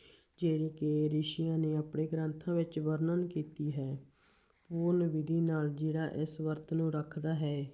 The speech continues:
ਉਸ ਦੇ ਸਭ ਮਨੋਰਥ ਪੂਰੇ ਹੋ ਜਾਂਦੇ ਹਨ। ਸਤਿਗੁਰ ਅਕਾਲ ਪੁਰਖ ਦੀ ਮੂਰਤ ਹਨ। ਸਤਿਗੁਰੂ ਦੀਨਾਂ ਦੀ ਕਿਰਪਾਲਤਾ ਕਰਦੇ ਹਨ। ਸਤਿਗੁਰੂ ਆਪਣੇ ਸਿੱਖ ਨੂੰ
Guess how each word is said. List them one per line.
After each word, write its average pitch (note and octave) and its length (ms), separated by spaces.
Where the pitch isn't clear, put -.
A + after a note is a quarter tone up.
ਉਸ D#3 300
ਦੇ D#3 180
ਸਭ D#3 340
ਮਨੋਰਥ E3 460
ਪੂਰੇ E3 300
ਹੋ D#3 80
ਜਾਂਦੇ D3 340
ਹਨ। C#3+ 340
ਸਤਿਗੁਰ D#3 720
ਅਕਾਲ D#3 360
ਪੁਰਖ E3 380
ਦੀ D#3 320
ਮੂਰਤ E3 380
ਹਨ। C#3 380
ਸਤਿਗੁਰੂ D3+ 720
ਦੀਨਾਂ D#3+ 540
ਦੀ D#3 160
ਕਿਰਪਾਲਤਾ D#3 680
ਕਰਦੇ C#3+ 380
ਹਨ। C#3+ 360
ਸਤਿਗੁਰੂ D3 800
ਆਪਣੇ E3+ 380
ਸਿੱਖ - 360
ਨੂੰ E3+ 240